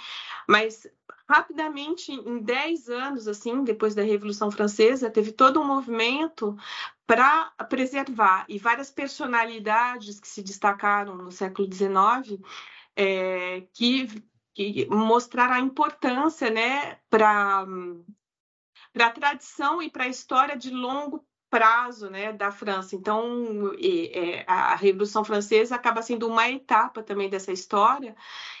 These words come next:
então a gente tem que preservar. Bom, é claro que no século dezenove também Paris vai sofrer transformações enormes, porque a, a Paris que a gente conhece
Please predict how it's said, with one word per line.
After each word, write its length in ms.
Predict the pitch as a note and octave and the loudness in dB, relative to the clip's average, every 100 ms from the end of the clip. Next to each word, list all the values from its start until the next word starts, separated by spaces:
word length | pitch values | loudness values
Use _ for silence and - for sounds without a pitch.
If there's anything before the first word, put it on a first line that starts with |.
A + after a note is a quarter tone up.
| - | 0
então 800 | G3+ G3+ A3 A#3 C4 C4 A#3+ A#3 G3 | 2 4 4 2 -2 -8 -8 -10 -4
a 100 | G3+ | -2
gente 260 | A3 G#3+ | -2 -4
tem 140 | - A3 | -6 -8
que 60 | |
preservar. 520 | A#3+ A#3 C4 B3+ G3 - | -4 -4 -2 0 0 0
Bom, 280 | F#3 D3 - _ _ _ _ _ | -8 -8 -14 _ _ _ _ _
é 100 | G#3 | -4
claro 480 | G#3+ A#3+ A#3+ D4 D#4 | -2 2 4 4 0
que 140 | - | -8
no 120 | C#4+ D#4+ | -8 -6
século 360 | - C4 A3+ | -6 -8 -8
dezenove 400 | G3+ G3+ G#3+ A3+ | -4 2 2 2
também 260 | - A3 A#3+ | -2 -4 -4
Paris 540 | A#3+ A#3 A3 A3 C4+ | 2 2 2 -8 -12
vai 280 | A3+ A3 A3 | -2 0 0
sofrer 500 | A#3 A#3+ A3 A3 A#3 | -2 -8 -6 -4 -4
transformações 800 | A#3+ A#3+ A#3+ A3 A3 A3 A3+ A#3 | -4 -8 -2 2 2 0 -6 -6
enormes, 580 | - B3+ C#4 G#3+ F#3+ F#3+ | -4 0 2 4 2 -2
porque 280 | - G3+ G#3 | -12 -2 0
a, 260 | G3+ F3+ F3+ F#3+ | 0 -2 -4 -6
a 40 | F3+ | 2
Paris 320 | G3 G3 A#3 | 4 4 -4
que 100 | - | -4
a 60 | |
gente 200 | G#3 G#3 - | -4 -4 -4
conhece 420 | A3 G3+ G3 - | -4 -4 -6 -10